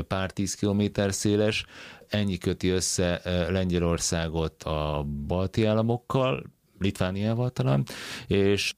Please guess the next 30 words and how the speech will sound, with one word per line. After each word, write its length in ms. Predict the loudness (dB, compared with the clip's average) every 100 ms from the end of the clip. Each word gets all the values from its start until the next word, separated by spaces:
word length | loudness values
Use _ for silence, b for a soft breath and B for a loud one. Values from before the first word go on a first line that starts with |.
| _
ott 220 | -2 0
van 120 | 0
a 120 | 0 2
folyosó 400 | 2 2 2 2
egyik 260 | 2 0
szélén 560 | 0 0 2 2 2 0 -4
Kaliningrád, 640 | -2 0 2 2 2 0 0
orosz 260 | -2 0
enklávé, 480 | 0 0 0 2 2
a 60 | 4
másik 360 | 2 2 0
részen 280 | -2 -2 -2
pedig 200 | -2 -4
Fehér 440 | -4 -6 -4 -4
Oroszország. 760 | -4 -2 -2 -2 -2 -2 -4 -8 B B B B B
Ö, 320 | 0 2 2 2
persze 240 | -2 0
mondjuk 220 | 2 2 0
egy 140 | 2
ilyen, 380 | 2 2 0 0
ö, 120 | 0
akciónál 500 | 0 0 0 2 2
feltételezi 720 | 2 0 0 0 0 0 2
az 100 | 2
ember, 200 | 2 2
hogy 120 | 0
Fehér 320 | 0 0 0 0
Oroszország 600 | -2 0 0 0 -2 -2
is 120 | 0
együttműködik. 880 | 0 0 0 0 0 0 0 -4